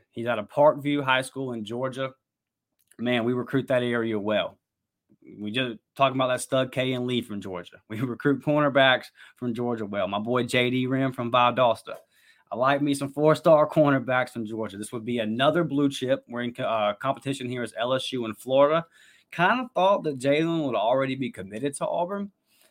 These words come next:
he pushed back his commitment date, which originally kinda caused you, you to worry when all the projections are saying he's coming to Auburn. And then they push the crystal ball back, or they, he pushes his date back, excuse me, and then you're looking at your crystal ball prediction and you're saying,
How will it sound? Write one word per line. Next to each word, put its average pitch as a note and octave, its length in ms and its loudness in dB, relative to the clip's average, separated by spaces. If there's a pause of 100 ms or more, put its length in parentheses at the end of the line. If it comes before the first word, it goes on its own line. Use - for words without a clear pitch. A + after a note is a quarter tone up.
(640)
he A#2+ 140 0
pushed D#3+ 360 0
back D3 200 4
his D3 120 0
commitment C3 460 0
date, D3+ 240 2
which G#2+ 240 -8
originally A2+ 340 -4
kinda A2+ 200 -4
caused A2 400 0
you, G#2+ 140 -4 (540)
you A2+ 140 -4
to G#2+ 80 -2
worry C#3 520 4
when G2+ 200 -6
all A#2 260 2
the A2 80 -4
projections G#2+ 540 -6
are G#2 60 -6
saying G#2 360 -6
he's G#2+ 140 -6
coming G#2 260 -6
to F#2+ 60 0
Auburn. C#3+ 480 4 (840)
And A2 120 -4
then A#2 80 2
they A2 120 0
push G#2+ 260 -2
the A2 80 -8
crystal A2+ 320 -2
ball D3 260 12
back, D#3+ 440 8 (200)
or A#2+ 100 2
they, A#2+ 140 0
he A2 60 -4
pushes A2 300 -6
his G#2 120 -6
date C3 240 2
back, C3 240 2
excuse D#3 340 0
me, D#3+ 220 4
and C3 80 -2
then B2+ 80 -4
you're B2 80 -4
looking B2 180 -6
at A2+ 60 -2
your G#2 80 -6
crystal A2+ 260 -10
ball C3+ 160 4
prediction B2 380 -6
and A2+ 60 -4
you're A2 100 -6
saying, G#2 420 -4